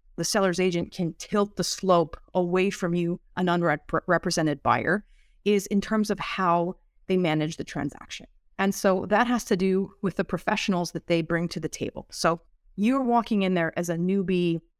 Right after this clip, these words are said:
buyer, because to be honest, people who are experienced buyers, when there's a seller's agent, they will almost always be represented. So you're walking in there as a newbie, you're putting your hand up, you're saying, "Look, I'm a newbie in the real estate field. I don't know what I'm doing.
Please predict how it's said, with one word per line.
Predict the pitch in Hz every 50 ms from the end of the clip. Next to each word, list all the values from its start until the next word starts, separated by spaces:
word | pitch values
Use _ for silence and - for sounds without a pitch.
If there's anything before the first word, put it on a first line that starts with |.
| _ _ _ _ _ _ - -
buyer, | 170 156 180 165 160 151 139 147 185 240 - _ _ _ _ _ -
because | - 175 190 175 165 - _ -
to | - 226
be | 208 233
honest, | 196 160 147 151 175 214 233 - - - - _ _ _ - _ - -
people | - 240 214 247
who | 214 240 233
are | 202
experienced | 180 170 - - - 214 214 208 190 185 - _ -
buyers, | 165 160 156 160 160 156 160 160 - - - _ _ -
when | 170 190 214 220
there's | 233 220 190
a | 202
seller's | - - 185 151 151 160 160 165
agent, | 151 156 156 165 156 156 - - - _ - -
they | - 190 190
will | 196 202
almost | - - 185 185 185 175 - - -
always | - 156 156 160 160 156
be | - 151
represented. | 143 - - - 143 - - - - - -
So | - - - 170 175
you're | 185 185 240 254
walking | 240 240 247 233 - 226 214
in | 202 202
there | 180 160
as | 156 -
a | 156
newbie, | 165 175 185 175 175 175 170
you're | 165 160
putting | 156 - - 190 180 180
your | 180 170
hand | 156 170 165 165
up, | 160 160
you're | 170 165
saying, | - - 165 160 160 160
"Look, | 170 165 165 - - - - _ - - - -
I'm | 190 196
a | 190
newbie | 185 190 196 196 190 190
in | 185
the | 180 170
real | 170 175 165
estate | 160 - - 165 -
field. | - - 170 156 151 -
I | 143
don't | 165 180
know | 180
what | 175 170
I'm | 165 170 170
doing. | 165 160 160 151 151 147 165